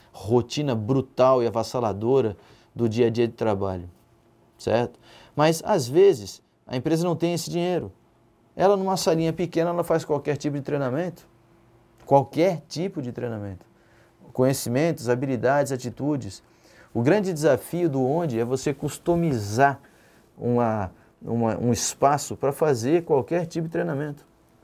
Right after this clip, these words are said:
O espaço, ele tem que existir. Ele tem que ser compatível com o que você precisa. Porque como é que você vai,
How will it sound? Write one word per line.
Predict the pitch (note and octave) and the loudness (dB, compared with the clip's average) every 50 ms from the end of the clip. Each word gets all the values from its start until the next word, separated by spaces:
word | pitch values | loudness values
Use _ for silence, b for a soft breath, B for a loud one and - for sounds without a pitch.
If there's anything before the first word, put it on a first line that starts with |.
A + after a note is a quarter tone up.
| _ _ _ _ _ _ _ _ _ _ _ _ - | _ _ _ _ _ _ _ _ _ _ _ _ -2
O | - B2+ | 0 0
espaço, | B2 - - - D#3+ D#3+ - - - | 0 0 0 2 4 4 4 2 -2
ele | C3 A#2 | -4 -4
tem | - A2+ A2 | -4 -8 -6
que | G#2 A2 | -6 -6
existir. | G#2 G2 F#2+ - - - - E2+ - b b b b b b | -6 -6 -8 -12 -12 -12 -12 -12 -12 b b b b b b
Ele | - G#2 G#2 | -6 -4 -2
tem | C#3+ D#3 | -2 -4
que | D#3+ | -2
ser | - - E3 | -2 -2 -2
compatível | E3 - D#3+ D#3 C#3+ - D3+ C3 B2 - - - - D3 D#3+ D3+ C3 A#2+ G#2+ | -2 0 -2 -2 0 0 -2 -2 -2 -6 -10 -6 -4 -2 0 2 2 0 0
com | A2 A2 | -2 -6
o | G2+ | -8
que | - | -6
você | - A2 - | -6 -8 -6
precisa. | - G2+ F#2 - - - F2+ E2 - F#2+ - B B B B B B B B B B B B B | -6 -8 -10 -10 -8 -10 -10 -10 -10 -14 -18 B B B B B B B B B B B B B
Porque | - C3 A#2+ - D3 C#3+ | -2 -2 0 0 0 -2
como | - - D#3 F3+ | 0 -2 -2 -2
é | F#3 | -2
que | F3+ - | -2 0
você | - E3+ | 0 0
vai, | C#3+ C#3+ C#3+ C3+ B2 A#2 G2 | 2 4 4 4 4 2 0